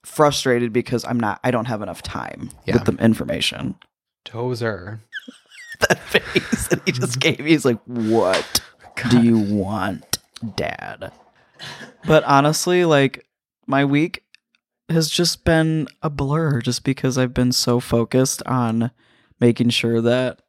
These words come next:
Speaker 2: Mm-hmm.
Speaker 1: I'm getting ready for these exams and making sure that I'm present for work.
Speaker 2: Good.
Speaker 1: Good.
Speaker 2: Well, and how, so how's your mental health then?
Speaker 1: I think I'm s-, I think I'm at, I'm still at an eight.
Speaker 2: Okay, that's good.
Speaker 1: Yeah.
Speaker 2: Even with all of the,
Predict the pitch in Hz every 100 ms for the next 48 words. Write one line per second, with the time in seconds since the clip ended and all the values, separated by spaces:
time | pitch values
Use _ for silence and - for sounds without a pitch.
0 | _ 117 101 101 120 120 120 117 120 120
1 | 123 120 117 117 113 117 117 127 139 117
2 | 117 113 - _ _ _ - 120 123 123
3 | 127 120 117 117 117 113 113 - 117 117
4 | 123 139 - 151 147 _ _ _ - _
5 | 117 98 107 123 135 135 127 - - 143
6 | 139 151 143 - 147 135 143 135 135 131
7 | 127 127 135 110 113 110 110 _ _ _
8 | - - _ 214 233 202 165 - - _
9 | _ - 147 160 151 139 - 131 - 120
10 | 120 85 98 87 - _ - 147 139 -
11 | - 147 - 104 95 - _ _ _ 120
12 | 127 127 113 113 110 104 104 104 107